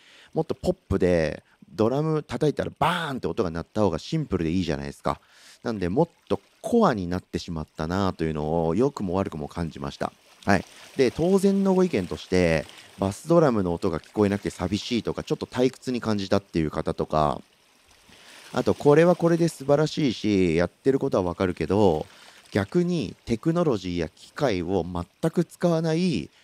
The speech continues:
星さんが、わーわーわーわードラムを大きい音で叩いてるのが好きだったんだけどなっていうご意見とかも実際いただきましたし、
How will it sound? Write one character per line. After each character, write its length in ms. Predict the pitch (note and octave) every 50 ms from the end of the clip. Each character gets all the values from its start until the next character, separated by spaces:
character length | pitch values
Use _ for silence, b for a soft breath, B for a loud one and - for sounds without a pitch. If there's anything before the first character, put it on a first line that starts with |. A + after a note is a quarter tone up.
| b b
星 240 | - C#3 C#3 - -
さ 220 | - - B2 G#2
ん 140 | G2 F2+ E2+
が、 360 | F#2 G2 G2 F#2 D#2+ D2 - b b b b b b b -
わ 260 | G2 A#2+ C#3+ D3+ D#3
ー 20 | C#3
わ 160 | A#2 G2 F2+
ー 20 | F#2
わ 160 | F#2+ G#2 A#2 A#2+
ー 20 | A2+
わ 200 | G2+ F#2 F2+ F2+
ー 20 |
ド 160 | F2 - G2+
ラ 120 | G2+ A2+ A#2+
ム 120 | B2 B2
を 220 | B2 A#2+ A2+ A#2+ B2
大 60 | A2+
き 140 | - D#3 E3
い 60 | F3+
音 160 | F#3 - -
で 60 | -
叩 280 | - - G#2 - C3 C#3+
い 60 | C#3
て 100 | - G#2+
る 80 | F2+ E2+
の 120 | E2+ E2
が 100 | D#2 D2+
好 100 | - -
き 100 | - G#2+
だ 80 | G2 E2
っ 40 | - - -
た 240 | - E2 D#2+ D#2 D#2
ん 100 | D#2 D#2
だ 100 | D#2+ D#2+
け 100 | - D#2
ど 120 | D2 D#2
な 140 | E2+ A#2+ E3
っ 40 | E3+
て 220 | - _ _ A#2+
い 140 | F#2+ F2+ F2
う 60 | E2+
ご 140 | D#2 F2 F2
意 80 | F2+ E2+
見 200 | - E2+ D2+ -
と 80 | G2
か 80 | A#2 D3
も 120 | D#3 A#2+
実 200 | E2 F2 E2+ -
際 80 | G#2+ F#2+
い 40 | D#2+
た 100 | F2+ E2
だ 100 | E2 D#2
き 100 | - D2+
ま 120 | D2+ D2+
し 100 | - -
た 80 | - F#2
し、 320 | - C#3+ D#3 C3+ D#2 -